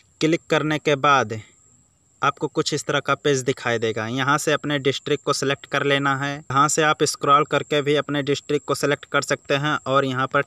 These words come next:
टाइप करके भी आप डिस्ट्रिक्ट को सिलेक्ट कर सकते हैं। तो यहाँ से मैंने अपना डिस्ट्रिक्ट सिलेक्ट कर लिया है और यहाँ पर अपना रोल नंबर भर देना है।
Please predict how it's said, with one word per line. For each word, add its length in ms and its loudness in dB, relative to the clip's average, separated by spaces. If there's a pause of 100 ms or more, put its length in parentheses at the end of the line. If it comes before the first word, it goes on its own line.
टाइप 260 0
करके 320 0
भी 160 -4
आप 160 -2 (240)
डिस्ट्रिक्ट 420 -4
को 80 -4
सिलेक्ट 300 -4
कर 160 -2
सकते 340 -8
हैं। 220 -10 (2500)
तो 60 -4
यहाँ 200 2
से 140 -2
मैंने 220 -2
अपना 220 -4
डिस्ट्रिक्ट 400 -2
सिलेक्ट 280 -2
कर 180 -2
लिया 260 0
है 280 -4 (160)
और 200 4
यहाँ 380 2
पर 100 4
अपना 360 2
रोल 240 2
नंबर 360 2
भर 200 -2
देना 300 0
है। 220 -10